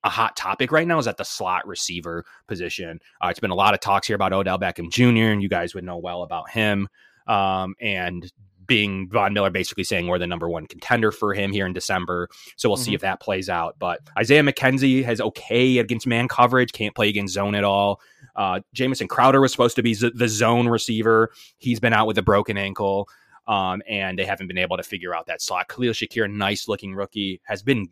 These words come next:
Speaker 1: has been shown stretches that they, the team doesn't play him. So we'll see if this is the week that you might see some Khalil Shakir. I think McKenzie's lack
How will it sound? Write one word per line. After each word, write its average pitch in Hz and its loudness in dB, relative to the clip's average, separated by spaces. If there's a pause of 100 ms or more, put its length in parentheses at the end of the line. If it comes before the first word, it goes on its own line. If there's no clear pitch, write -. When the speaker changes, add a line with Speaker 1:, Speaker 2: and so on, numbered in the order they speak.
(100)
Speaker 1:
has 101 -8
been 117 -4
shown 117 0
stretches 120 -4
that 104 -4
they, 113 0
the 104 -14
team 127 -4
doesn't 110 -2
play 131 -10
him. 82 -12 (420)
So 143 2
we'll 120 6
see 131 2
if 120 2
this - 0
is 98 -8
the 107 2
week 104 -4 (320)
that 110 0
you 120 -2
might 110 0
see 107 -4
some 101 -6
Khalil 101 0
Shakir. 104 -4
I 92 0
think - -6 (180)
McKenzie's 104 -4
lack 98 -2